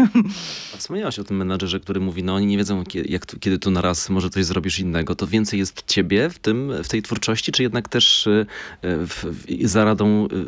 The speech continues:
Speaker 2: innych mądrych ludzi też idziesz?
Speaker 1: Wiesz co, mam taki, y, chyba sprytny sposób, że ja wręczam moją płytę,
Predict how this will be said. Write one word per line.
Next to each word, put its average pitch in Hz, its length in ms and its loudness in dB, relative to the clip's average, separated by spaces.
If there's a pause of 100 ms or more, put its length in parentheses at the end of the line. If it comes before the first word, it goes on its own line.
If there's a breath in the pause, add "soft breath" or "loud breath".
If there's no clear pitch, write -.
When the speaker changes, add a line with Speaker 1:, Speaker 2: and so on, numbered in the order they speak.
(320)
Speaker 2:
innych 95 360 4
mądrych 98 300 2
ludzi 98 200 0
też 90 240 -2
idziesz? - 360 -4 (840 loud breath)
Speaker 1:
Wiesz 165 100 -4
co, 247 220 4
mam 226 140 4
taki, 190 360 -4 (540)
y, - 100 -12
chyba 285 180 0
sprytny 214 480 0
sposób, 170 540 -2
że 175 360 0 (500 loud breath)
ja 175 140 4
wręczam 190 440 4
moją 180 460 -2
płytę, 160 640 2